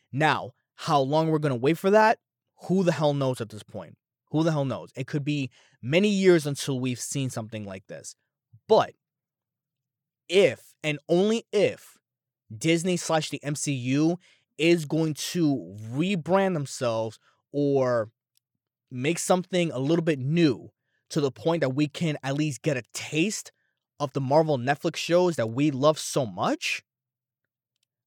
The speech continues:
I'm all for it. That's all I gotta say about that. That's all we have for today on this episode of Outside the Comics Volume two podcast. Once again, guys, thank you so much for listening. Thank you so much for tuning in.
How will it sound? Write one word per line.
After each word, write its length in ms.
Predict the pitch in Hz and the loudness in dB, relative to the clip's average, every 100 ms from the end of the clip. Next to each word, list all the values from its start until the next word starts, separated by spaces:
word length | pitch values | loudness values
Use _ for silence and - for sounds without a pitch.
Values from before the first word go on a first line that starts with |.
| _ | _
I'm 160 | - 143 | -4 0
all 160 | 139 127 | 2 2
for 340 | - 113 85 | -2 -10 -10
it. 100 | 95 _ _ _ _ _ _ _ _ _ _ | -16 _ _ _ _ _ _ _ _ _ _
That's 160 | - | -10
all 120 | 110 117 | -4 -2
I 40 | |
gotta 200 | 123 120 | -2 -4
say 180 | - 120 | -4 -6
about 260 | 117 120 - | -2 -4 -4
that. 220 | 98 82 - _ _ _ _ _ - - | -12 -12 -18 _ _ _ _ _ -20 -2
That's 180 | 165 190 | 2 6
all 100 | 220 | 8
we 100 | 208 | 8
have 120 | 202 | 6
for 60 | 180 | 4
today 180 | 202 185 | 4 6
on 140 | 170 | 6
this 120 | 175 180 | 2 -2
episode 260 | 160 175 | 0 2
of 80 | 160 - | 2 2
Outside 360 | 170 - 165 | 0 4 2
the 60 | 151 | 4
Comics 260 | 170 165 | -2 -2
Volume 260 | 143 165 160 | 0 0 0
two 180 | - 156 | -2 -4
podcast. 720 | - 160 160 - 175 170 - | -2 2 2 2 0 0 0
Once 100 | 160 | -6
again, 220 | 160 160 | 0 0
guys, 200 | 151 143 | 4 0
thank 160 | 160 139 | 0 -6
you 60 | |
so 180 | 139 - | -6 -2
much 160 | 165 156 | -2 -2
for 160 | - | -2
listening. 320 | 143 160 170 160 | -2 0 -2 -4
Thank 160 | 151 | -2
you 60 | 147 | -4
so 160 | - | -4
much 140 | 151 143 | -4 -4
for 100 | 147 | -6
tuning 320 | - 143 131 - | -8 -6 -6 -4
in. 300 | 170 180 | 0 0